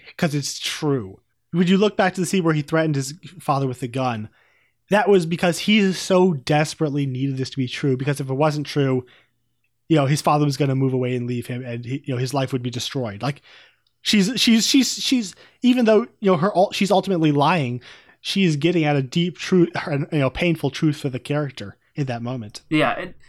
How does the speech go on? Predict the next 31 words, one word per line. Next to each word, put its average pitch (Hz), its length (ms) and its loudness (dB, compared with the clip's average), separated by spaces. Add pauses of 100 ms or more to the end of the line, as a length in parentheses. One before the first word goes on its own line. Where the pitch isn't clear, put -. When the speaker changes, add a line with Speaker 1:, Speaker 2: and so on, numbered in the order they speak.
(260)
Speaker 2:
and 175 140 -2
s-, - 160 -6
be-, 160 200 -4
like, 143 200 2
you 135 140 -6
know, 127 80 -2
that 131 160 -2
scene 147 180 -2
does 139 260 2
work 127 200 -2
really 120 280 -2
well, 131 440 2
and, 127 340 -4 (600)
and 160 180 0
so 185 140 -2
you 175 200 2
have 175 360 0
these 165 180 0
other 147 200 0
dynamics 139 800 -2
and, 135 220 -4
and 131 180 -4
relationships 143 800 -2
that 151 160 0
just, 156 280 -8
I 143 120 0
feel 196 200 0
like, 170 140 2
have 170 260 -2
their 147 160 2
roots 135 640 -2